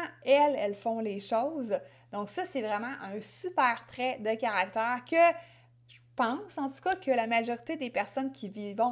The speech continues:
avec le T D A H, on a cette belle curiosité-là. Alors, un beau trait de caractère pour, euh, justement apprendre à dépasser les défis du T D A H au quotidien, puis de voir qu'est-ce qui se fait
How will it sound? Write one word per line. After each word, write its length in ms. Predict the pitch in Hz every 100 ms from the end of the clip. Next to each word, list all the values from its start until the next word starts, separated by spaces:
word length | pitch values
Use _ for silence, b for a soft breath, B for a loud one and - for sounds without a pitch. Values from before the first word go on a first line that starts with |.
| - -
avec 440 | 254 254 254 - -
le 160 | 233
T 140 | 247 226
D 140 | 196
A 220 | 190 202 247
H, 200 | - - _ -
on 320 | 185 190 196
a 160 | 262 254
cette 320 | 208 180 185
belle 340 | 233 240 -
curiosité-là. 880 | - 226 214 208 196 - 185 214 262 B B B B
Alors, 380 | 180 202 196 196
un 120 | 190
beau 180 | 208 269
trait 180 | 294 302
de 80 |
caractère 640 | 302 240 190 - 247 262 254
pour, 320 | - 247 233
euh, 100 | 196 180 B B B B B
justement 580 | 190 247 - 214 208 240 - - - -
apprendre 520 | 254 254 254 254 269 -
à 140 | 185
dépasser 960 | 185 196 311 330 302 285 294 - 262 - -
les 280 | 220 302 -
défis 480 | 185 196 - 254 -
du 240 | 208 247 -
T 160 | 226
D 140 | 185 185
A 180 | 190 233
H 160 | - - 269
au 180 | 330
quotidien, 640 | 330 240 208 - 185 202 240
puis 120 | -
de 120 | 185 175
voir 460 | 185 220 240 240
qu'est-ce 280 | - 269 269
qui 120 | -
se 180 | 196 -
fait 220 | 247 -